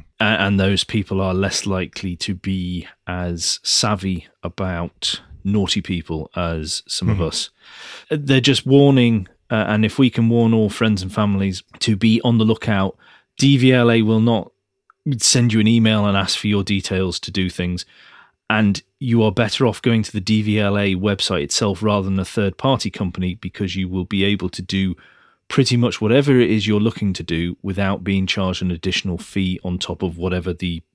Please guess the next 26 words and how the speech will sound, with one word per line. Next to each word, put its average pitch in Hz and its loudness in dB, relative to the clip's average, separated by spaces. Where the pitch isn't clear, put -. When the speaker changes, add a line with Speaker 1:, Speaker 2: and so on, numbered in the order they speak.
Speaker 1:
admin 90 -4
cost - -8
is 87 -4
for 87 -6
renewing 113 2
your 110 0
license 131 2
or 95 0
something 92 -4
like 85 -4
that. 69 -10
Speaker 2:
If - -2
there 123 2
is 131 2
one, 101 -2
indeed. 92 -6
Yeah. 78 -4
So 131 2
always 165 6
go 135 2
via 120 2
the 107 -2
gov 104 -2
dot - -4
U - -8
C - -20